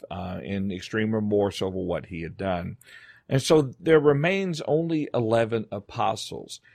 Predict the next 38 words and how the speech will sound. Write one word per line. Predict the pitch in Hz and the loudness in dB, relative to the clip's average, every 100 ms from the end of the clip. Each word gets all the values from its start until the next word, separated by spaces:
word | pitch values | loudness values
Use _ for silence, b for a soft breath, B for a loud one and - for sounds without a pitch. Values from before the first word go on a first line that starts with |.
| b b b | b b b
And | 131 | 4
what | 151 | 6
I | 143 | 6
find | 175 208 | 4 4
it | 175 127 | 4 2
very, | 160 170 156 123 - | 2 4 2 0 -2
I | 110 | 0
find | 175 185 | 2 2
it | |
very | 151 160 - | 2 0 0
interesting | 131 156 147 113 - 92 90 90 b b b | 0 0 0 -4 -2 -4 -4 -10 b b b
that | 147 117 131 117 110 113 | -2 6 8 8 4 2
there | 123 120 | 2 4
is | - 139 151 147 127 | 2 6 6 6 2
a | 127 120 | -2 0
need | 113 113 135 156 147 123 | 0 0 0 0 -4 -6
to | - 120 113 | -4 -4 -2
replace | 117 104 - 98 107 101 - | -2 -4 -4 -4 -2 -4 -6
him. | 127 95 87 113 _ _ _ b b b - | -6 -6 -8 -16 _ _ _ b b b 2
Um, | 113 110 107 101 95 98 98 _ _ _ _ _ _ | 6 8 6 4 0 -6 -10 _ _ _ _ _ _
and, | 135 135 | 4 4
and | 139 135 | 6 6
we're | 147 190 | 8 8
going | 165 170 151 | 6 4 4
to | |
go | 123 127 | 4 4
with | 131 120 | 6 4
the | 123 | 2
understanding | 113 104 101 127 117 107 101 | 2 0 -2 2 4 4 2
that, | 98 98 | 0 2
one, | 117 135 117 104 | 2 4 4 2
this | 117 - | 2 0
comes | - 104 101 - | 0 0 0 -6
by | - 101 131 | -2 4 6
the | 123 104 | 6 2
authority | 98 107 95 95 92 | 0 0 2 0 -4
of | 92 | -4
God, | 95 87 90 95 | -2 -2 -4 -10